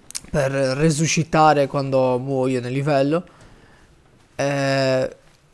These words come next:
n-, sinceramente non ho idea di come si, si recuperino quelle r-, celesti. Quelle celesti non, non so come si f-, non so come si fa a recuperarle. Comunque...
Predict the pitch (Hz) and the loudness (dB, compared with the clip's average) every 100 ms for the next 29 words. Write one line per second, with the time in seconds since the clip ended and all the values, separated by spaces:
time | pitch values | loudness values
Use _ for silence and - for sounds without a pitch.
0 | _ _ _ _ - 156 147 175 - 185 | _ _ _ _ -12 -10 -8 -6 -2 2
1 | 214 190 151 151 151 160 156 131 139 135 | 4 2 2 0 2 4 4 2 -4 -6
2 | - 143 139 135 123 - 147 135 - 151 | -6 -4 -2 -2 -4 -8 -6 -6 -6 -6
3 | 147 143 147 143 - 131 127 104 - _ | -4 -4 -6 -8 -6 -4 -4 -6 -12 _
4 | - - - 160 131 123 - 139 - - | -20 -18 -6 -2 -2 -4 -6 -10 -10 -16
5 | - - 170 247 226 214 147 147 143 143 | -10 -2 0 4 4 4 0 -4 -4 -4
6 | - 151 131 117 120 117 113 - _ - | -4 -4 -4 -6 -6 -6 -8 -14 _ -20
7 | - _ _ _ - - 151 - 185 131 | -20 _ _ _ -18 -12 -8 -2 -2 -2
8 | 135 - 120 117 123 127 123 120 123 - | -8 -4 -2 -2 -6 -6 -4 -4 -6 -4
9 | 165 127 131 | -4 -4 -8